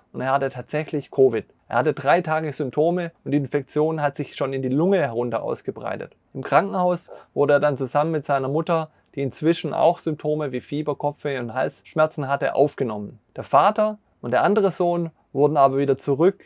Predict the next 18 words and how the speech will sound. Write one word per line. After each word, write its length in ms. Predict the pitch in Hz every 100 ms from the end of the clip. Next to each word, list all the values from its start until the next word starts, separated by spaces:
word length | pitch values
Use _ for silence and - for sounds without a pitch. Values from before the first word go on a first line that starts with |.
| -
in 120 | 127
die 40 |
Quarantäne 720 | 131 127 127 123 131 151 143 -
in 100 | 123
den 120 | 117
Tempel 260 | 131 139
geschickt 440 | - 101 110 - _ 123
und 100 | 107
sollen 240 | 127 127
erst 200 | 113 -
einmal 220 | 107 104
warten, 380 | 107 117 - - _ _ _
wo 300 | 117 117 165
sie 160 | 165 156
eigentlich 320 | 139 143 127
auch 180 | 131 147
dieselben 440 | 131 - 143 151
Symptome 500 | 143 127 131 139 135